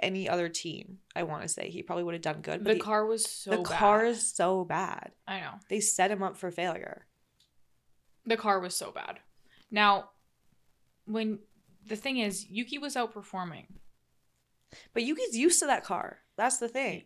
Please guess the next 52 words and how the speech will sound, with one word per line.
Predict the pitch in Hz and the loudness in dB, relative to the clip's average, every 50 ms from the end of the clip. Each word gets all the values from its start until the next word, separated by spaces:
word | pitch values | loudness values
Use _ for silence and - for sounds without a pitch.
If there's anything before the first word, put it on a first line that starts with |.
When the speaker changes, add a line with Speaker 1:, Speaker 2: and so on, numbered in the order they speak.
| - - | -10 -4
Speaker 2:
Yes, | 190 185 - - - - - | -2 -2 -2 -2 -4 -8 -8
but | - - 226 220 | -6 -6 -4 -4
the | 214 | -4
car | 214 - - 233 | -4 -2 -2 0
was | 220 226 226 | 0 0 0
still | 226 - 247 | 0 -2 -2
bad. | 220 247 233 190 175 175 | 2 2 2 2 2 0
So | - 220 208 196 - 170 | 0 0 0 0 0 0
there's, | 180 214 208 208 214 196 202 - - _ | 2 4 4 4 2 0 -2 -6 -8 _
there | - 214 208 | -2 0 0
needed | 208 208 220 226 214 | 2 0 0 -2 -4
to | - - | -4 -4
be | 220 220 | -4 -4
work | 214 202 208 208 202 - | 0 0 0 0 -2 -2
done, | - 208 185 180 | -2 -2 0 0
I | 180 175 | 0 -2
think, | 180 - 185 185 185 185 | -4 -4 -8 -8 -6 -8
is | 180 175 | -6 -4
where, | 180 175 170 160 165 _ _ | -4 -4 -4 -6 -8 _ _
where | 175 180 175 170 | -8 -6 -6 -6
the | 165 170 170 | -4 -6 -8
justification | 165 160 175 - 175 170 - - - - 170 - 165 156 160 - 170 165 | -8 -8 -8 -8 -8 -8 -10 -10 -12 -14 -12 -10 -10 -8 -8 -8 -8 -10
for | 160 - 160 | -10 -10 -10
sacking | 156 - 160 160 160 - 156 165 | -8 -8 -8 -8 -10 -12 -10 -8
Nick | 170 170 165 - - - | -8 -8 -8 -10 -14 -14
is. | 180 180 156 - - - - - - | -12 -12 -10 -10 -10 -10 -12 -12 -12
Speaker 1:
Mm-hmm. | 190 180 175 180 180 175 175 180 _ _ _ - | -16 -18 -18 -18 -18 -20 -20 -20 _ _ _ -6
Speaker 2:
That | 185 180 180 - _ _ - - | -6 -6 -6 -8 _ _ -12 -6
there | - 185 175 | -4 -2 -2
was | 165 170 165 165 165 - - - - - _ _ _ - | -2 -2 -2 -2 -4 -4 -6 -8 -10 -12 _ _ _ -12
work | 170 180 185 180 - | -8 -8 -8 -6 -6
that | 185 | -6
needed | 170 175 170 | -6 -6 -6
to | - - | -6 -6
be | 175 | -4
done | 170 165 160 160 | -4 -2 -2 -4
because | 151 156 - 170 156 156 147 151 - - - | -6 -8 -6 -6 -6 -6 -6 -10 -12 -12 -12
Yuki | 160 165 160 - 165 | -12 -12 -12 -12 -10
was | 160 165 160 156 156 151 156 160 - - - _ _ _ _ _ _ _ | -6 -4 -4 -4 -4 -6 -8 -10 -10 -12 -14 _ _ _ _ _ _ _
performing | - 214 196 - - 185 170 170 165 165 165 - | -12 -12 -12 -10 -8 -8 -8 -8 -8 -10 -10 -10
a | 185 180 170 - _ _ _ _ _ - | -10 -10 -10 -14 _ _ _ _ _ -2
bit | - 214 220 214 - - _ _ | 0 2 2 2 0 -4 _ _
better. | - 170 151 151 - - - - - | -4 -2 -2 -2 -4 -8 -10 -10 -12
It | 220 214 220 | -10 -6 -6
still | - - - 247 285 311 294 | -6 -6 -6 -10 -12 -10 -8
wasn't | 277 262 254 254 254 240 | -8 -8 -6 -8 -8 -8
a | 240 | -10
good | 214 - 220 214 214 | -10 -10 -12 -12 -12
car. | - - - - - 240 233 214 | -14 -16 -10 -6 -4 -4 -4 -6
Like, | 214 208 208 | -8 -8 -6
they | 214 202 | -6 -6
were, | 190 - - - | -6 -6 -10 -12